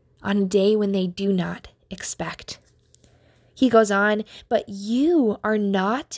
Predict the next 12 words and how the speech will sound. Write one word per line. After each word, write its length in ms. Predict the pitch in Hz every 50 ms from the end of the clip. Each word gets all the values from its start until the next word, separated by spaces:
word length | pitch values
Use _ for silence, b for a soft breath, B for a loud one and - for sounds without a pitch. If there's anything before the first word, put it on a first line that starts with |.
| - -
in 220 | 262 240 240 220
darkness, 680 | 208 202 185 190 185 185 - 196 196 185 190 - - -
brothers, 800 | 196 185 180 175 170 170 170 175 175 180 180 - - - - - _ _ B B B B B B B
for 200 | B - 226 226
that 380 | 202 202 214 220 285 - - 202
day 260 | 214 214 208 208 208
to 120 | 208 -
surprise 600 | 208 - 196 190 - - - 185 185 196 196 185
you 340 | 190 190 196 190 190 190 196 - _ -
like 540 | 190 180 175 165 165 - - - - - _ _ _ -
a 80 | 180 170
thief." 640 | - - - 180 180 196 180 - - - -